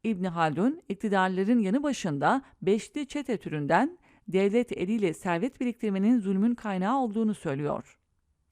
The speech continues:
Sözü edilen türden yollara devleti sürükleyen şey,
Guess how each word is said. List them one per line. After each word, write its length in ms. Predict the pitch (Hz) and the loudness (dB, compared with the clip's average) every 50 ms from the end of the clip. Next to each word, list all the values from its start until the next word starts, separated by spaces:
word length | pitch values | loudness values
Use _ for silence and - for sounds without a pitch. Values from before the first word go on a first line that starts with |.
| _ _ _ _ _ _ | _ _ _ _ _ _
Sözü 300 | - - 302 320 294 339 | -4 0 0 2 2 2
edilen 440 | 381 370 - - 294 294 294 285 285 | 2 0 0 -2 -2 0 0 0 0
türden 400 | 269 277 285 262 247 254 247 240 | -2 -2 -2 0 2 2 2 2
yollara 580 | 220 214 220 233 220 233 240 240 240 240 - 143 | 2 2 0 0 0 0 0 2 0 0 0 0
devleti 380 | 175 185 196 196 226 220 330 | 0 0 0 0 -2 -4 -6
sürükleyen 560 | 330 - 285 269 254 - - 240 220 196 165 156 | -6 -6 -4 -6 -6 -4 -4 -2 -2 -2 -2 -4
şey, 400 | 147 - - 160 165 226 294 | -4 -4 -2 0 0 0 -2